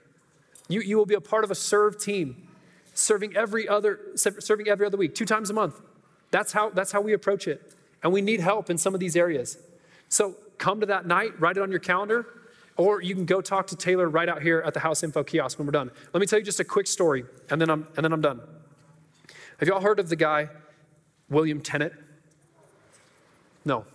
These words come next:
nobody. This is perfect. Okay. I hadn't either until this week.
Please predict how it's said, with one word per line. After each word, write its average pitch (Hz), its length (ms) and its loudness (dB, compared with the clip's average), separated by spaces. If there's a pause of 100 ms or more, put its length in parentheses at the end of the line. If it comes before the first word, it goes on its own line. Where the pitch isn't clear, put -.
nobody. 123 260 -4
This 117 220 -8
is - 60 -8
perfect. - 460 -8
Okay. 123 220 -4 (1040)
I 143 60 -2
hadn't 160 240 -2
either 135 200 -4
until 113 240 -6
this 131 200 -6
week. 117 260 -12